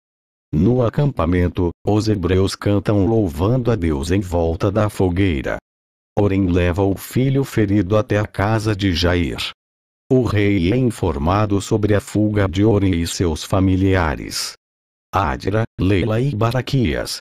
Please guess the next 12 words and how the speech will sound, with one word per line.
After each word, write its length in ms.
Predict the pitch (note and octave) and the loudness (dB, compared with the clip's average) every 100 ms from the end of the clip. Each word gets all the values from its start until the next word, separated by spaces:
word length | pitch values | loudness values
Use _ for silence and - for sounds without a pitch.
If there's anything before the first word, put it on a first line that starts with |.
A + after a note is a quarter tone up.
| - | -8
chegam 640 | - - A2+ A2 E2+ E2 | -2 0 0 2 0 2
ao 240 | D2+ E2 | 2 0
acampamento 800 | F2+ D3 C#3 G#2 F2 E2 F2 G#2+ | 0 0 0 0 2 2 0 0
dos 200 | G2 G2+ | 0 0
hebreus. 640 | G#2+ E2+ F#2 C#2+ B1+ - - _ _ _ _ _ | 0 0 0 0 -4 -8 -10 _ _ _ _ _
Gaigi 600 | G2+ G2+ G2+ G2 G2 A2 | -4 0 2 2 2 0
se 140 | G#2+ C3+ | 2 0
emociona 720 | A#2 D2+ D2 - F#2 F#2 G#2+ | 2 0 -2 0 2 2 2
ao 180 | A#2 A2+ | 0 0
rever 480 | A2+ F2 F2+ F2+ | 0 0 0 0
sua 500 | F2+ - G2 F#2 F#2 | -2 0 2 2 2
amada. 480 | A#2 A2 D#2+ B1 A#1 | 2 0 0 -2 -8